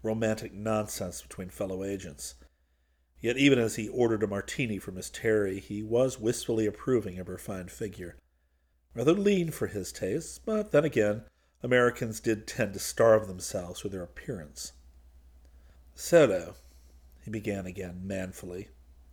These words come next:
"Yes, Billy." Solo's dark eyes mocked him, waiting.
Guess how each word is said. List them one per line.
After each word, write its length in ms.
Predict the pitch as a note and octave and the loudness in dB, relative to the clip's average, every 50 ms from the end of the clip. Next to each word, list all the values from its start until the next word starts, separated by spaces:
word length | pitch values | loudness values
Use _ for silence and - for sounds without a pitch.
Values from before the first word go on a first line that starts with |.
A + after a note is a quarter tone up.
| - - - - - - - - - - - | -20 -20 -20 -20 -20 -20 -20 -20 -20 -20 -10
"Yes, 260 | F#2+ F#2+ A2 A#2+ - | -4 -2 -2 -2 -2
Billy." 400 | - G2+ F#2+ F2+ F#2 F#2 F#2 - - - _ _ _ _ _ _ _ _ _ _ _ _ _ _ _ _ | -4 -4 -4 -4 -4 -8 -10 -12 -18 -20 _ _ _ _ _ _ _ _ _ _ _ _ _ _ _ _
Solo's 460 | - - - C3 B2 A#2+ G#2+ G#2 - | -8 0 2 4 6 6 4 4 4
dark 280 | - A#2 A2 A2 G#2+ | 6 8 8 8 6
eyes 280 | - A2 G2+ G2+ F#2+ G2+ | 4 2 0 0 -4 -6
mocked 360 | G#2+ G#2 G#2 G2+ G#2 - - | -6 -4 -4 -4 -4 -6 -6
him, 220 | - G2+ F2+ F2+ F#2 | -8 -10 -8 -8 -6
waiting. 460 | G2 G2+ G2 F#2+ G2 F2+ F2 F#2 | -4 -4 -4 -4 -6 -8 -12 -14